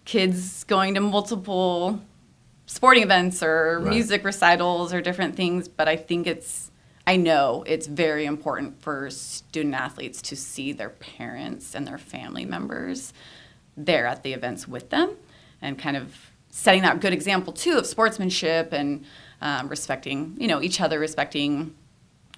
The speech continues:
Speaker 1: coaches, referees, the other team.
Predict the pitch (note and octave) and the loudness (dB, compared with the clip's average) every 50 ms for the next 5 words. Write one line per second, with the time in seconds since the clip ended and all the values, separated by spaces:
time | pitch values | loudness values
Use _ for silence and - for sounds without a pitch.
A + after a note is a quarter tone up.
0 | - - E3+ E3 D#3+ - D#3+ D#3 D3 - - - - - - D#3 E3 D#3+ - E3 | -6 -2 -2 -2 0 0 -2 -2 -2 -2 -6 -12 -14 0 4 4 4 4 2 2
1 | D#3+ E3 E3+ E3+ E3 D#3+ D#3+ D#3+ D#3 - - - - - - _ _ _ - - | 2 2 4 4 2 2 0 -2 -4 -6 -8 -8 -10 -12 -16 _ _ _ 2 4
2 | F#3 D#3+ D3+ E3+ F3 - - G3+ E3 E3 E3 D#3+ D#3+ E3 E3 F3+ F3+ | 4 6 4 2 0 -2 -2 -2 0 0 0 0 0 -2 -2 -4 -6